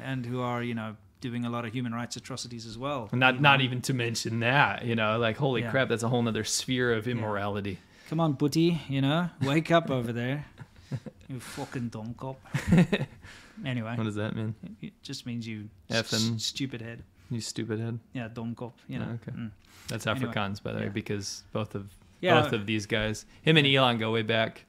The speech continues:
Speaker 1: Yeah, totally, you know, 'cause
Speaker 2: Um,
Speaker 1: we're from the same country.
Speaker 2: that means you're the
Speaker 1: Suddenly,
Speaker 2: same
Speaker 1: like,
Speaker 2: person.
Speaker 1: we're exactly the same person.
Speaker 2: That's the
Speaker 1: You know,
Speaker 2: Chinese, that's
Speaker 1: you
Speaker 2: Chinese
Speaker 1: know, you
Speaker 2: logic.
Speaker 1: know how that works. Yeah. Anyway, let's, uh, get some super chats before we move into our new segment,
Speaker 2: Super
Speaker 1: which,
Speaker 2: duper.
Speaker 1: uh, we can't wait.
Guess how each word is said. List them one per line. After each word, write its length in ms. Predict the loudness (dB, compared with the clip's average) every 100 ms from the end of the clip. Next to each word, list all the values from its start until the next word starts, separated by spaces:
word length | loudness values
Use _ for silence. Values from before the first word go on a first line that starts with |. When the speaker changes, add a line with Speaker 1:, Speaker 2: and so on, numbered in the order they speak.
| -20
Speaker 1:
Yeah, 60 | -14
totally, 300 | -6 -4 -4
you 60 | -4
know, 140 | -6 -4
'cause 200 | -2 -2
Speaker 2:
Um, 40 |
Speaker 1:
we're 60 | -2
from 180 | 0
the 80 | 0
same 280 | 0 0 0
country. 480 | -2 -4 -6 -8 -6
Speaker 2:
that 160 | -4
means 220 | 0 0 2
you're 80 | 2
the 60 |
Speaker 1:
Suddenly, 160 | 2 2
Speaker 2:
same 120 | 2
Speaker 1:
like, 120 | 0
Speaker 2:
person. 180 | -2 -2
Speaker 1:
we're 60 | -4
exactly 380 | -2 -6 -8 -10
the 80 | -10
same 240 | -10 -10
person. 120 | -4
Speaker 2:
That's 180 | -4 -2
the 80 | -2
Speaker 1:
You 60 |
know, 60 | 2
Speaker 2:
Chinese, 320 | 2 2 0
that's 200 | 2 2
Speaker 1:
you 120 | 6
Speaker 2:
Chinese 60 | 6 8
Speaker 1:
know, 60 | 8
you 40 | 8
Speaker 2:
logic. 100 | 6
Speaker 1:
know 40 |
how 100 | 8
that 160 | 8 6
works. 300 | 2 -2 -8 -16 -20 -20 -20 0
Yeah. 300 | 4 6 4 -10 _
Anyway, 360 | 0 2 2 0
let's, 300 | -2 -2 2 4
uh, 200 | 6 6
get 200 | 2 4
some 100 | 4
super 240 | 4 4
chats 420 | 6 6 4 -2
before 300 | -2 0 4
we 100 | 4
move 200 | 4 4
into 200 | 2 4
our 120 | 4
new 560 | 6 8 10 10 8 4
segment, 600 | 0 4 4 2 -6 -4
Speaker 2:
Super 240 | -4 -4 -6
Speaker 1:
which, 200 | -2 0
Speaker 2:
duper. 420 | 0 0 0 -2
Speaker 1:
uh, 40 |
we 140 | -2 0
can't 260 | 0 0
wait. 300 | 0 -2 -4